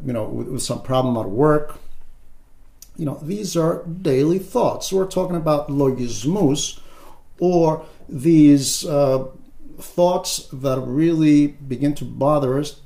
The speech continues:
do, during daydreaming, uh, thoughts of future or past, uh, possibilities. And these are usually imbued by demonic energy, and they will soon control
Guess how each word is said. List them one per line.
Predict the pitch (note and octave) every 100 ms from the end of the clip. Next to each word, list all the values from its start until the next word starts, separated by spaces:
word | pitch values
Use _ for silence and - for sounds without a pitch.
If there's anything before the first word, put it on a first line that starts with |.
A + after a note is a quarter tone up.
| C#3
do, | C#3+ D3 D#3+
during | B2+ D3 D#3 C#3+
daydreaming, | C#3+ F3+ F3+ C3+ G#2 A2+ G#2 F#2+ -
uh, | B2 C3 C2 C2 C2 - - - -
thoughts | F3+ F#3+ F#3+ D#3+
of | - - - - -
future | - A3+ G#3 - - A2
or | - C#3 -
past, | - E3+ F3+ C#3+ C3+ - -
uh, | C#3
possibilities. | C3 D3+ D3+ D#3+ C3 D#3+ G3 C#3 G2+ - - - - - - - - - - -
And | F3 E3+
these | G3+ E3
are | D3+
usually | D#3 G#3+ C#3 B2 C3+
imbued | C#3 D3 G3+ A#2+ - C3
by | B2+
demonic | B2+ B2+ C3 C#3 C#3 -
energy, | D3 A#2+ G#2 C3+ F3 - - -
and | C#3+
they | E3
will | E3+ F3
soon | E3 - F#3+ G3+ G3
control | - C#3+ C#3 - F3 E3+ C#3 C#3+